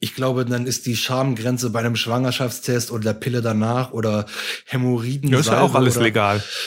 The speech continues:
Speaker 1: Genau.
Speaker 2: Ist ja auch
Speaker 1: Und
Speaker 2: alles legal.
Speaker 1: deswegen meine ich,
Speaker 2: Aber
Speaker 1: und
Speaker 2: da
Speaker 1: ich
Speaker 2: gibt's
Speaker 1: glaube,
Speaker 2: doch
Speaker 1: bei diesen
Speaker 2: trotzdem
Speaker 1: Produkten, genau, deswegen meine ich ja. Ich meine, bei diesen Produkten, glaube ich, ist die Sch-, Hemmschwelle oder die Scham größer, als es bei Cannabis
Speaker 2: Mhm.
Speaker 1: wäre. Ich glaube, jemand, der Cannabis raucht, da ist die, die, die Scham und die Hemmschwelle einfach nur, dass es halt formal illegal ist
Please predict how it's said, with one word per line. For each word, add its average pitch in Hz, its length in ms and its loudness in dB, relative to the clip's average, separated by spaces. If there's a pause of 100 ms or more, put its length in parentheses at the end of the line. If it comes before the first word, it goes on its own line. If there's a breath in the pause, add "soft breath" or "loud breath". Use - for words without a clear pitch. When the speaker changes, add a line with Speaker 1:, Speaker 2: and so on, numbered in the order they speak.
(200)
Speaker 1:
Genau. 143 460 -2
Speaker 2:
Ist 135 140 2
ja 208 60 4
auch 226 60 6
Speaker 1:
Und - 80 6
Speaker 2:
alles 123 200 2
legal. 107 280 4
Speaker 1:
deswegen 196 200 0
meine 208 200 0
ich, 143 100 -2
Speaker 2:
Aber 143 80 4
Speaker 1:
und 147 60 4
Speaker 2:
da - 40 4
Speaker 1:
ich 143 60 4
Speaker 2:
gibt's 165 140 4
Speaker 1:
glaube, 147 120 2
Speaker 2:
doch 143 60 0
Speaker 1:
bei 202 60 6
diesen - 100 0
Speaker 2:
trotzdem 151 120 4
Speaker 1:
Produkten, 143 380 -2 (100)
genau, 196 160 0
deswegen 160 220 -4
meine 190 160 0
ich 123 60 -4
ja. 123 60 -2
Ich 113 80 -4
meine, 131 160 0
bei 127 80 0
diesen 156 240 0
Produkten, 147 480 -2
glaube 143 280 0
ich, 139 140 -4
ist 139 240 -4
die 139 220 0
Sch-, - 260 -6
Hemmschwelle 143 560 0
oder 131 180 -2
die 123 120 -2
Scham 135 400 0
größer, 117 520 -2 (360 loud breath)
als 120 140 0
es 107 80 -4
bei 107 120 -2
Cannabis 107 480 2
Speaker 2:
Mhm. 101 60 -4
Speaker 1:
wäre. 95 220 -4
Ich - 100 -16
glaube, 131 140 -2
jemand, 160 200 0
der 139 60 -4
Cannabis 147 440 -2
raucht, 139 300 -2 (400 loud breath)
da 127 120 0
ist 135 240 -2
die, 131 280 0
die, 127 120 -6
die 127 140 -2
Scham 147 460 -2
und 131 140 -2
die 123 120 0
Hemmschwelle 135 480 0
einfach 139 220 -4
nur, 127 120 0
dass 131 220 -2
es 139 160 -4
halt 131 160 0
formal 127 420 -2
illegal 139 440 -2
ist 139 240 -6